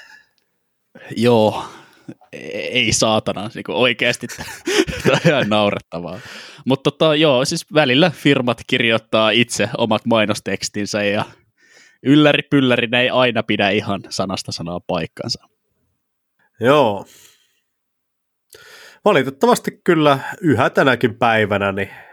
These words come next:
Speaker 2: piratismi kyllä kukoistaa vieläkin Somaliassa, vaikka on ollut vaikka minkälaista Y K:n rauhan-, rauhanturvaoperaatiota merillä ja on jopa suomalaiset käynyt siellä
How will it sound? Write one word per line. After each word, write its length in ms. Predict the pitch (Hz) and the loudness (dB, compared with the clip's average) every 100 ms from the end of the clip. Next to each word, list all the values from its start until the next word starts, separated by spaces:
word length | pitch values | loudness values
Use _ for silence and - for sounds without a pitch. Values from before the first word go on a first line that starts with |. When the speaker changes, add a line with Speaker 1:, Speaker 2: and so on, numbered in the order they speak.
| - - | -16 -4
Speaker 2:
piratismi 500 | 117 98 - 156 202 | -2 -2 -2 -2 0
kyllä 180 | 143 127 | 0 0
kukoistaa 680 | 127 107 110 101 - 101 | 0 -2 -2 -2 0 0
vieläkin 520 | 92 98 95 90 95 - - | 2 0 0 -4 -10 -14 -12
Somaliassa, 920 | - 123 117 107 98 95 92 - 107 | -4 0 2 2 2 0 -2 -4 -4
vaikka 440 | 101 98 - - - - - - _ | -4 -4 -4 -6 -6 -20 -20 -20 _
on 120 | 123 | 0
ollut 200 | 117 123 | 4 4
vaikka 280 | 123 127 - | 2 0 0
minkälaista 720 | 127 120 113 107 104 - 120 98 131 | 0 0 2 2 2 0 -2 -2 -8
Y 300 | 160 165 127 | -8 0 0
K:n 360 | 113 117 104 95 - _ _ - | 2 2 2 0 -8 _ _ -10
rauhan-, 540 | 117 113 107 104 101 101 - - 139 | -2 0 2 0 -4 -6 -14 -10 -2
rauhanturvaoperaatiota 1300 | 120 110 104 98 104 104 107 107 95 95 95 104 98 | 2 2 2 0 0 0 0 0 2 0 0 -4 -2
merillä 520 | 98 98 98 92 92 | 0 2 0 0 -4
ja 120 | 90 90 _ _ - - - - - - - - - | -4 -6 _ _ -20 -20 -20 -20 -20 -20 -20 -18 -2
on 100 | 139 | 0
jopa 220 | 143 190 | 2 2
suomalaiset 720 | - 190 165 147 135 117 131 | 4 4 6 4 4 2 0
käynyt 340 | - 120 113 107 | 0 0 0 -2
siellä 380 | - 110 104 | 0 0 0